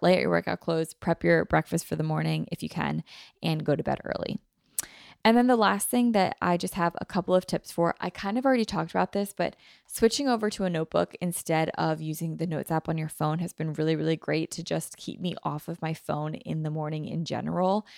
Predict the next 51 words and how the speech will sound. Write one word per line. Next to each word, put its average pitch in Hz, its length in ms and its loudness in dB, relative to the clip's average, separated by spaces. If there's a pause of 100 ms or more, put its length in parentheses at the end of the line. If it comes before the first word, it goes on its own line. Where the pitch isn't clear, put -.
(520)
You 196 100 0
know, 170 120 0
like 160 200 0
I 170 60 0
said, 160 380 0
when 165 200 -2
I 160 460 -2 (100)
go 160 280 2
onto 160 520 -4
my 156 200 -4
phone, 156 340 0
I 165 60 -4
typically 170 440 -4
forget 147 480 -4
why 143 180 0
I 147 40 0
went 147 180 -4
on 139 80 -6
my 143 120 -4
phone 175 180 -4
in 143 100 -4
the - 60 -8
first - 280 -6
place. - 360 -2 (520)
Most 180 320 0
of 175 80 0
the 190 60 -4
time 160 120 0
it 160 40 -2
was 156 160 -4
to, 147 180 -8 (180)
to 170 120 -4
jot 147 280 0
down 156 180 0
a 151 40 0
note, 151 240 -2
but 156 120 -4
then 147 100 -2
I 143 100 -2
just 147 140 -8
get - 120 -8
distracted. - 600 -8
So 165 80 0
if 165 80 -4
I 165 80 0
just 160 160 -4
have, 165 220 -4
like, 165 160 -6
a 170 40 -4
little 160 160 -4
notebook 160 440 -6